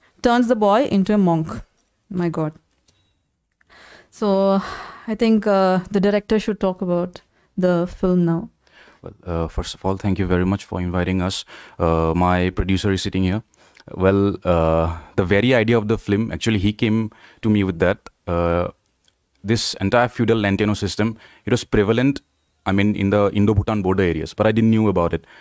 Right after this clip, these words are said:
Speaker 2: So when he came and he said to me that, okay, there was this slavery system which was prevalent in,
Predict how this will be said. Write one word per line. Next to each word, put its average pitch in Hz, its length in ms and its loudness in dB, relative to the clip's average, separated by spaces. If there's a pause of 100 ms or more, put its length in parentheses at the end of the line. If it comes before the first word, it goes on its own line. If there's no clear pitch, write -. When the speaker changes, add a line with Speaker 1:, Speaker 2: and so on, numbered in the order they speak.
(240)
Speaker 2:
So 113 140 2
when 101 180 0
he 127 260 -2 (140)
came 120 220 2
and 120 140 2
he 113 140 0
said 107 280 -2
to 113 40 -2
me 110 120 2
that, 98 140 0
okay, 98 200 0
there 92 180 0
was 98 140 0
this 101 160 -4
slavery 95 420 0
system 90 560 -4
which 92 140 -16
was 92 100 -10
prevalent 104 420 2
in, 101 240 2